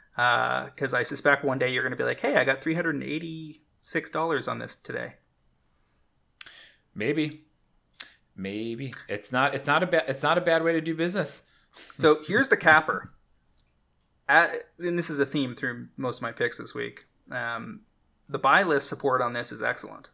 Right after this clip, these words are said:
Speaker 1: Ninety-five cash, one twenty-three credit. So buying it, bu-, buying in at one fifteen cash, minus maybe you got a discount coupon somewhere or whatever. Maybe you got a credit card you can leverage some points on, or you're buying them in Japan and you're getting them for a little cheaper.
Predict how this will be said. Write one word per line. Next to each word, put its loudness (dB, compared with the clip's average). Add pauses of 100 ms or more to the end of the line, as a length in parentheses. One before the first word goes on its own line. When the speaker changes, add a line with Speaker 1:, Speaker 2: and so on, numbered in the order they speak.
(160)
Speaker 1:
Ninety-five 2
cash, 2
one -8
twenty-three -10
credit. -6 (680)
So -4
buying 0
it, 0
bu-, 0
buying 2
in 2
at -4
one -2
fifteen -6
cash, 0
minus -4
maybe -6
you -10
got -4
a -8
discount -2
coupon -6
somewhere -4
or -2
whatever. 0 (260)
Maybe -4
you -8
got -2
a -6
credit 2
card 4 (180)
you -14
can -12
leverage -4
some -10
points -8
on, -2 (300)
or -2
you're -2
buying 2
them -4
in -6
Japan -4
and -8
you're -8
getting -4
them -8
for -6
a -2
little -6
cheaper. -4